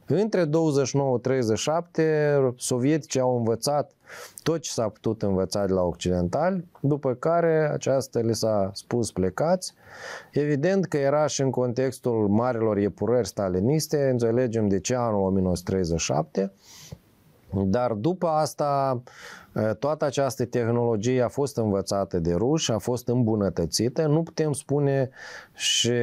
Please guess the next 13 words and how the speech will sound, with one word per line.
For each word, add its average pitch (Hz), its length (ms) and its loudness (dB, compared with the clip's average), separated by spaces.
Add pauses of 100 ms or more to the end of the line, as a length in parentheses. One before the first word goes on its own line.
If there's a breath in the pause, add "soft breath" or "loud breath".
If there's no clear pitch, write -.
(260)
că - 80 -2
în 127 160 2
totalitate 123 1080 0
a 113 40 2
fost 131 320 -4
rezultatul 110 760 0
tehnologiilor 104 600 0
occidentale. 95 760 0
Ele 143 180 2
au 135 120 2
avut 131 240 -2
un 117 140 0
rol 120 320 0